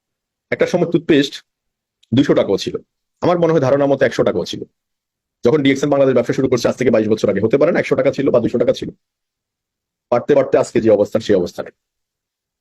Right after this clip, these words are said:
তাহলে এটা যদি সত্য হয়, তাহলে আগামী পাঁচ বছর পরে যে এখনকার যে রেট আছে, তার থেকে মিনিমাম ডাবল হবে বা তার কাছাকাছি হবে, ডাবল থেকে একটু কম হবে, বাড়বে, এটাতে কোনো সন্দেহ নেই। আপনার বয়স বাড়তেছে, তাহলে প্রোডাক্টের দাম বাড়বে, এটাই স্বাভাবিক। তো দাম বাড়লে,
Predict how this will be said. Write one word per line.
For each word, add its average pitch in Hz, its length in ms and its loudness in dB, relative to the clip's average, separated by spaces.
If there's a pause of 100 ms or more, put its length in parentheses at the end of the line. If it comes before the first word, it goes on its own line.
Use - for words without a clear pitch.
(760)
তাহলে 156 240 2
এটা 196 180 4
যদি 190 140 2
সত্য 180 240 0
হয়, 110 220 2
তাহলে - 320 0
আগামী 147 260 2
পাঁচ 143 240 -2
বছর 156 300 0
পরে 131 180 4
যে 120 160 0
এখনকার 160 460 0
যে 131 140 0
রেট 113 180 0
আছে, 104 200 -2
তার - 180 -4
থেকে 147 180 0
মিনিমাম 135 360 2
ডাবল 117 260 2
হবে 120 200 2 (640)
বা 110 120 2
তার 120 140 -2
কাছাকাছি 123 420 -2
হবে, 113 180 4
ডাবল 113 200 4
থেকে 123 140 0
একটু 120 140 -4
কম 120 240 2
হবে, 110 160 -2 (480)
বাড়বে, 123 280 2
এটাতে 147 160 -6
কোনো 160 100 2
সন্দেহ 113 280 0
নেই। - 100 -8 (1080)
আপনার 165 240 0
বয়স 147 300 2
বাড়তেছে, 147 400 0
তাহলে 135 160 0
প্রোডাক্টের 151 340 0
দাম 135 200 0
বাড়বে, 127 240 0
এটাই 135 140 0
স্বাভাবিক। 110 320 0 (1040)
তো - 60 -8
দাম 170 340 0
বাড়লে, 147 440 2